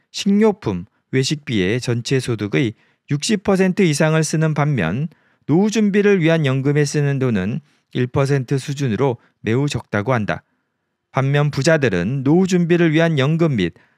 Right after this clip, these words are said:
사회보험에 이십이 퍼센트를 쓴다. 이런 라이프 스타일의 차이가 노후 준비의 차이를 가져오고 빈부격차를 걷잡을 수 없이 벌어지게 한다.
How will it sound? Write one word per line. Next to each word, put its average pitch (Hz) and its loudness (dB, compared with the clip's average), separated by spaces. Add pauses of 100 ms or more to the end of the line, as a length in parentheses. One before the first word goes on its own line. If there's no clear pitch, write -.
(120)
사회보험에 165 2
이십이 160 -2
퍼센트를 127 -2
쓴다. 101 -6 (840)
이런 131 2
라이프 139 0
스타일의 135 0 (120)
차이가 156 0 (300)
노후 190 2
준비의 196 2
차이를 165 2
가져오고 131 0 (300)
빈부격차를 123 -2 (240)
걷잡을 156 0
수 160 0
없이 110 -2
벌어지게 110 -2
한다. 95 -4